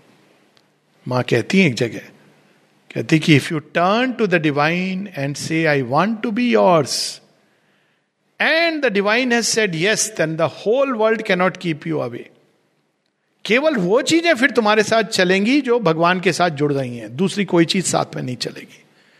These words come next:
जो भगवान के साथ जुड़ रही है वो चलेंगी, लेकिन जो चीज तुमको भगवान से दूर कर रही है या जुड़ नहीं रही है वो ड्रॉप हो जाएंगी, क्योंकि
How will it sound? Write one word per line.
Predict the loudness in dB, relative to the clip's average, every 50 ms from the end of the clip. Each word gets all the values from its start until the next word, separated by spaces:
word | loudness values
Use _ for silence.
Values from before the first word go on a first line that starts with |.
| _ _ _ _ _ _ -8
जो | -2 -2 -2
भगवान | 0 0 -2 0 0 0 0 0
के | -2 0
साथ | 0 0 0
जुड़ | 0 2 0 0
रही | 2 2 0
है | 0
वो | 2 2 0 0
चलेंगी, | 2 2 0 0 0 -6 -8 -16 -20 -20 -20 _ _ _ _ _ _ _ _ _ _ _ _ _ _ _ _ _ _ _ _ _ _ _ _ _ _ _ _ _ -20 _ _ -6
लेकिन | -4 -2 0 2 2 4
जो | 2 2
चीज | 2 2 0 0 -2 -2
तुमको | -4 -4 -2 -2 0
भगवान | 0 0 0 2 0 0 0
से | -2 -4 -4
दूर | -2 0 2 2 2 2
कर | 2 2 2
रही | 4 2 2 2 0
है | 0 -2 -2 -2
या | 0 -2 -2
जुड़ | 0 2 2 4
नहीं | 4 4 2 2
रही | 2 2 0
है | 0 0
वो | -2 -2 -4
ड्रॉप | -6 -8 -10 -4 0 2 2 2 2
हो | 0
जाएंगी, | -2 -4 -4 -10 -12 -16 -20 -14 -8
क्योंकि | -8 -6 -2 -2 -2 -2